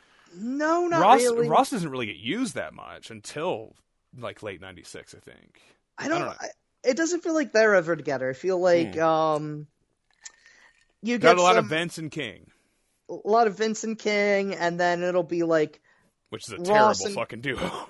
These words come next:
Speaker 2: <laughs>
Speaker 1: Yeah, of
Speaker 2: The
Speaker 1: course.
Speaker 2: one of the worst.
Speaker 1: Ross and Cornette, Ross
Speaker 2: Sure,
Speaker 1: and Pillman.
Speaker 2: sure.
Speaker 1: Not to keep bringing up Pillman, I just
Speaker 2: But you get on
Speaker 1: thinking
Speaker 2: those
Speaker 1: about the
Speaker 2: B shows and
Speaker 1: Strawberry
Speaker 2: C shows,
Speaker 1: Smugglers
Speaker 2: you get
Speaker 1: match,
Speaker 2: those,
Speaker 1: yeah.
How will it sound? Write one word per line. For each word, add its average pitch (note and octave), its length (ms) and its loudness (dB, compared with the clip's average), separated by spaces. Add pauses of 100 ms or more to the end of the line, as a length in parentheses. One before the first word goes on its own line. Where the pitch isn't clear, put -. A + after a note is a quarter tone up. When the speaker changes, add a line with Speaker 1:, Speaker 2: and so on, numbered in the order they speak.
(120)
Speaker 2:
<laughs> F3+ 160 -14
Speaker 1:
Yeah, C#3+ 440 2
of B2+ 80 -10
Speaker 2:
The - 60 -14
Speaker 1:
course. D3 180 -2
Speaker 2:
one D3+ 160 2
of C3+ 60 -12
the A#2 60 -8
worst. - 520 -12
Speaker 1:
Ross G#3 460 2
and A3 120 -8
Cornette, F3 920 0
Ross F#3+ 260 -2
Speaker 2:
Sure, - 340 -4
Speaker 1:
and F3 80 2
Pillman. F3 460 0
Speaker 2:
sure. E3+ 80 -12 (320)
Speaker 1:
Not A#3+ 160 0
to - 60 -14
keep C#4+ 200 -12
bringing A3+ 280 0
up - 140 -4
Pillman, F#3+ 400 0
I D#3+ 120 2
just E3+ 260 -8 (100)
Speaker 2:
But F3+ 120 -2
you F#3+ 80 -4
get G3 100 4
on F#3 60 2
Speaker 1:
thinking E3 160 0
Speaker 2:
those D#3 80 -2
Speaker 1:
about G3+ 80 2
the C#3+ 60 -2
Speaker 2:
B F#3 40 -2
shows - 180 -2
and A3 60 4
Speaker 1:
Strawberry G#3 340 2
Speaker 2:
C A#2 60 -8
shows, F#3 80 -8
Speaker 1:
Smugglers D#3+ 360 -4
Speaker 2:
you A#2 60 -10
get - 80 -4
Speaker 1:
match, C3 120 -4
Speaker 2:
those, A#2+ 240 -10
Speaker 1:
yeah. E3+ 160 -4